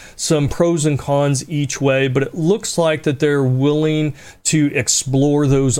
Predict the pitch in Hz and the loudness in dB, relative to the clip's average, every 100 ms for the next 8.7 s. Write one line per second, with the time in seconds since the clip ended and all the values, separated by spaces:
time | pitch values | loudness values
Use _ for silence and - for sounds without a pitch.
0 | - 110 107 - 113 92 95 - 147 143 | -2 -4 -2 -4 -6 -8 -10 -6 -2 -2
1 | 143 135 147 - 147 123 120 120 127 - | -2 -4 -4 -2 0 2 0 -2 -6 -6
2 | 135 - 147 120 - - 180 170 139 117 | -4 0 0 0 0 2 2 4 2 2
3 | 107 101 101 95 - - - _ 151 143 | 0 -2 -4 -8 -12 -20 -20 _ 0 2
4 | 143 131 110 139 156 - 143 120 117 107 | 2 0 0 0 0 0 0 0 -2 -4
5 | - 120 107 107 - - - - 143 151 | -4 -4 -6 -8 -12 -20 -12 -2 0 2
6 | 151 143 139 - 139 131 135 120 123 117 | 2 2 0 0 0 0 0 0 0 0
7 | - 127 123 120 - 117 - 107 110 113 | 0 0 0 -2 -4 -6 -2 -2 -2 -4
8 | 107 101 - 120 98 92 | -6 -6 -4 -4 -4 -4